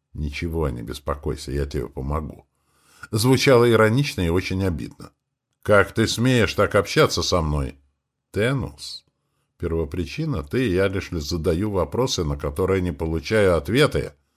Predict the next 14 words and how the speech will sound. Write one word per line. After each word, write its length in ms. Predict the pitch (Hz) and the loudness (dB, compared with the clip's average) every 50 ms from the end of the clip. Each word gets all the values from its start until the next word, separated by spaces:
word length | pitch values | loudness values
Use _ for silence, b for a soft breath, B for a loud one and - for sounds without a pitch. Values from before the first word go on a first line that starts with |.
| _ _ _ _ _ _ | _ _ _ _ _ _
В 140 | - 78 98 | -6 -4 -4
это 180 | 92 - 98 | -2 0 0
время 340 | 92 95 110 113 104 98 92 | -2 0 0 -2 -2 -2 -2
от 140 | 87 - - | -4 -2 -2
Алекса 340 | 123 151 170 156 - - - | -2 -2 -2 -6 -6 -8 -8
поступила 640 | - - - - - 92 78 - 98 90 82 82 | -6 -6 -10 -10 -10 -12 -8 -6 -6 -4 -4 -4
информация, 800 | 76 71 71 - 78 69 67 64 57 - - - 120 135 147 143 B B B B B B B | -4 -4 -4 -4 -4 -4 -4 -6 -8 -10 -4 -2 -2 -2 -2 -4 B B B B B B B
что 180 | B - - 147 | B 0 2 2
дестабилизация 1080 | 123 113 127 - - - 139 120 107 123 110 113 110 95 95 120 143 147 147 - 160 156 | 4 6 4 2 4 4 2 4 4 4 4 4 4 4 4 4 4 2 2 2 4 4
обнаружена. 800 | 151 139 147 147 147 135 117 85 73 76 78 76 76 69 71 - - _ _ _ _ _ _ _ _ _ | 4 4 2 2 2 2 2 0 0 0 0 0 -2 -2 -4 -8 -14 _ _ _ _ _ _ _ _ _
"Извини, 720 | - 110 110 104 95 101 104 110 113 107 107 110 127 147 - - | 2 2 2 4 2 2 4 4 4 4 4 4 4 2 2 0
мне 340 | 120 107 110 113 113 113 113 | 0 2 2 4 4 4 4
нужно 320 | 107 110 117 113 123 135 131 | 4 2 2 0 0 -2 2
поработать. 720 | - 131 127 123 117 101 85 78 73 82 76 73 - | 2 4 6 6 4 4 2 0 0 0 -4 -6 -8